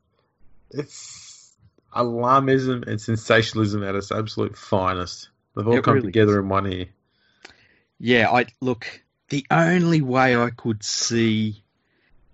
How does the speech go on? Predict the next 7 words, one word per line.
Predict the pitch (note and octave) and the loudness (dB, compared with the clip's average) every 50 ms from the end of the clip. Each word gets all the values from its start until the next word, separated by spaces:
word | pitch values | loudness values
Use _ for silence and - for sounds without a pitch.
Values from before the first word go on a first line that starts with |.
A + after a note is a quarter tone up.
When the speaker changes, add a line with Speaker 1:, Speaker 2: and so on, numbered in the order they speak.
| _ _ _ - | _ _ _ -2
Speaker 2:
that | B2+ A#2+ A2+ A2+ _ _ _ _ _ _ _ _ _ _ _ _ _ _ - - - | 0 0 0 -2 _ _ _ _ _ _ _ _ _ _ _ _ _ _ -16 -8 -4
it | B2+ B2 - - | -4 -4 -4 -4
would | B2 B2 A2+ | -4 -4 -4
have | A2 G2+ A2 A2+ A2+ A2+ G#2+ G2 - - _ _ _ _ - | -4 -2 0 2 2 2 0 -2 -6 -14 _ _ _ _ -4
any | A#2 A#2 A#2 A#2+ A#2 A#2 A#2 A2 | -2 0 0 2 2 2 0 0
sort | G#2 - - - - A2+ G#2 G#2+ G#2+ | -2 -4 -6 -6 -6 -6 -6 -4 -6
of | G#2+ F2+ | -6 -8